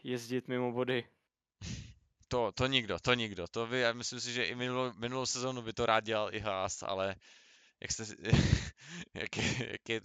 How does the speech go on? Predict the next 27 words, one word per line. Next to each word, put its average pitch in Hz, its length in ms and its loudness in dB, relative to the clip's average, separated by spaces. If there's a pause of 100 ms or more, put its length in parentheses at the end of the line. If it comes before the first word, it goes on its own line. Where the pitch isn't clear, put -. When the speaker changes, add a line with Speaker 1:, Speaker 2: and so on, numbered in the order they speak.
Speaker 2:
výborný 120 480 -2
meme, 110 360 -6 (360)
„I 101 120 2
don't 117 200 -2
think 113 240 -6
you 113 80 -2
have 107 180 0
the 110 100 -4
facilities 104 640 -2
for 87 160 -10
that, 87 160 -4
big 85 180 -12
man.“ 80 180 -14 (880)
Speaker 1:
Přesně 107 300 -2
Speaker 2:
Přesně, 123 260 0
Speaker 1:
tak, - 120 -18
no. - 120 -6
Speaker 2:
asi 107 220 -2
tak, 95 240 0
no. 85 180 -10 (340)
<laughs> - 880 -20
Speaker 1:
Ale 190 420 8 (460)
já 165 220 8
si 202 180 2
myslím, 165 600 4
že 143 160 4 (100)
jako 151 880 4